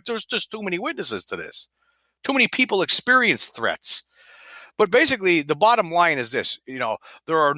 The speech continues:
numerous books out there. You know, there, there's books, uh, the, the first one was the Roswell incident, which came out in nineteen eighty,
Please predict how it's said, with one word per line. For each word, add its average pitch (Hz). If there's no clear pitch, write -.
numerous 220
books -
out 113
there. 101
You -
know, 113
there, 123
there's 120
books, -
uh, 107
the, 110
the 131
first 175
one 123
was 110
the 101
Roswell 139
incident, 104
which -
came 117
out 117
in 110
nineteen 113
eighty, 110